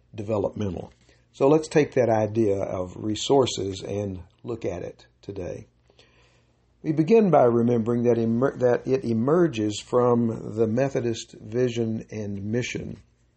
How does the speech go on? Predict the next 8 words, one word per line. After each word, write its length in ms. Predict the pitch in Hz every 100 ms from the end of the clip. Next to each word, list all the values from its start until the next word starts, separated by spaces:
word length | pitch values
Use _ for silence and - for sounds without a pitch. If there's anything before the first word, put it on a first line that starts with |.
| _ _ _ _ _ _ _ _
to 100 | -
spread 460 | 107 - 139 139 113
scriptural 640 | - - 131 - 113 104
holiness 720 | 101 120 107 90 101 - - _ _ _ _ _ _ -
across 480 | - - 117 104 -
the 100 | -
land. 520 | 98 101 95 - - - _ _ _ _ _ _ _ _ _ _
Now, 420 | 131 135 120 -